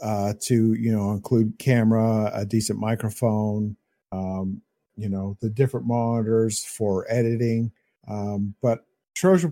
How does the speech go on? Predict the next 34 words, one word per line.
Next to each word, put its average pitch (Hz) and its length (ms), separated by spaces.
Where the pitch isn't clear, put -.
will 165 160
pro-, - 160
uh, 120 80
probably 151 240
get 143 160
into 131 320
hi-, 131 140
his 135 300
setup 135 360
and, 107 500
uh, 95 380
uh, 101 140
more, 120 640
uh, 92 240
and 110 340
what 127 240
he 127 120
uses. 120 380
But 113 280
what, 127 260
what 139 260
I, 143 460
I 160 180
still 196 420
use 143 840
the 120 120
same 123 460
editing 127 420
software. 101 560
I 110 60
use 113 280
Filmora. 113 680
Um, 92 460
I, 104 380